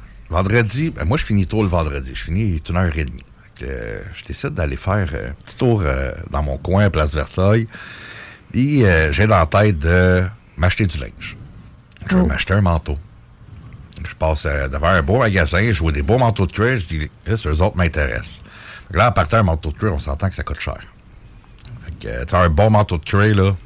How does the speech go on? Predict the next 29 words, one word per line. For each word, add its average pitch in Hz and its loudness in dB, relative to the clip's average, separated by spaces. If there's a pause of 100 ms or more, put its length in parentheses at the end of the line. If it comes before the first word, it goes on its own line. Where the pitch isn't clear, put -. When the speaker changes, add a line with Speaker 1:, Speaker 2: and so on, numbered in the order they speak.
(160)
Speaker 1:
tu - -14
t'en 85 2
tires 85 0
pas 104 2
en 87 4
bas 82 0
de 80 -2
deux 76 -4
cents 65 -8
piastres. - -12 (1200)
Fait - -8
que - -4
je - 0
rentre 90 4
dans 107 6
le 104 6
magasin, 90 2 (160)
puis, - -10 (260)
euh, 67 -6 (360)
que 104 4
je 73 2
vo-, 67 -4
que - 0
vois-je ? 98 4
Cet - -2
homme 120 4 (120)
très 107 0
souriant, 104 2
euh, 71 0